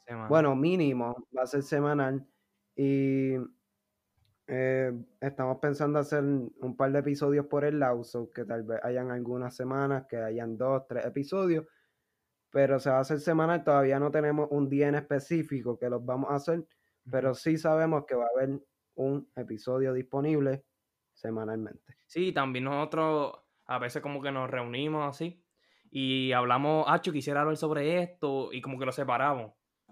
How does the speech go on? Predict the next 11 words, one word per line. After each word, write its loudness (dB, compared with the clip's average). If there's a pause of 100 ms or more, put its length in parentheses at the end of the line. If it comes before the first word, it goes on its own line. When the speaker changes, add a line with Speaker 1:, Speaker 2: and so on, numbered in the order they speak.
(140)
Speaker 1:
pa-, 2
Speaker 2:
Sí, 2
sí. 2
Speaker 1:
pa -6
diferentes -6
Speaker 2:
No. 0
Speaker 1:
episodios, -2
pues -6
hablar -10
sobre -6
eso. -20